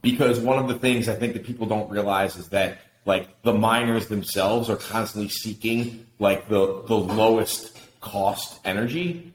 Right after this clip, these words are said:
And so in, like, a lot of capacities, what's become online is, like, where the, where there's oil,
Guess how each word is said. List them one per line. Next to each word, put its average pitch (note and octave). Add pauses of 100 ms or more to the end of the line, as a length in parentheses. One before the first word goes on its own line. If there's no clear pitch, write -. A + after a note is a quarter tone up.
And A2+
so A2+
in, A#2
like, G2+
a G#2+
lot A2+
of A2+
capacities, A2
what's A2
become G#2+ (180)
online G#2+
is, G2
like, F#2+ (120)
where A2
the, A2 (120)
where A2
there's G#2 (440)
oil, A#2